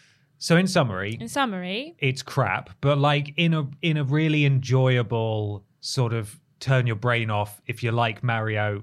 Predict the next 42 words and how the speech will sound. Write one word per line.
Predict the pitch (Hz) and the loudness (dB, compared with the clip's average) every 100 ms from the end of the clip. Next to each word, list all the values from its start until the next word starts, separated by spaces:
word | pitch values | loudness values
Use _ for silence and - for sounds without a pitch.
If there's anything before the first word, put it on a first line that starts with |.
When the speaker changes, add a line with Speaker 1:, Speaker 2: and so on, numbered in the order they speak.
| - | -8
Speaker 1:
if | 117 127 | -4 -2
you | |
wanna | 117 110 | 0 -2
take | 113 117 | -4 -6
the | 110 | -6
kids | 120 104 - | -6 -6 -8
to | 113 | -10
the | 104 | -10
cinema | - 113 107 101 | -6 -4 -2 -4
to | 98 | -6
see | - 107 | -8 -8
something, | - 101 98 104 101 | -6 -8 -6 -6 -4
Speaker 2:
Mm-hmm. | 220 214 202 | -6 -8 -4
Speaker 1:
you're | 110 | -4
gonna | 104 113 104 | -2 -2 -2
enjoy | 104 107 107 98 | -4 -4 -4 -4
it | 98 | -6
sort | - 107 95 104 | -6 -6 -8 -10
of | 87 | -8
way. | 90 92 104 | -6 -4 -6
Speaker 2:
Yeah. | 196 165 170 - _ | -6 -8 -10 -16 _
Speaker 1:
Uh, | 135 117 131 | -2 0 -2
but | 135 139 139 | -4 -2 2
not | 151 165 170 165 - | 4 6 4 0 -14
for | - 151 | -2 4
me | 143 165 151 117 117 131 - - _ - | 6 6 6 2 -2 -6 -14 -20 _ -20
crap | - 147 135 123 - _ | -6 0 0 0 -8 _
in | 135 131 120 131 - | 0 0 0 -4 -2
I | 131 127 | 0 2
enjoyed | 123 117 123 120 | 2 2 2 2
it | 117 | 0
as | 113 110 | -2 -2
much | 107 110 | -6 -4
as | 110 | -4
I | |
did | 110 107 | -4 -2
Uncharted, | 107 107 110 107 107 98 | -4 -2 -4 -6 -8 -8
'cause | 117 | -6
that | 117 117 | -2 -4
was | 107 | -4
just | 104 120 110 | -6 -6 -6
one | 90 98 110 107 113 123 | -10 -2 0 0 -4 -8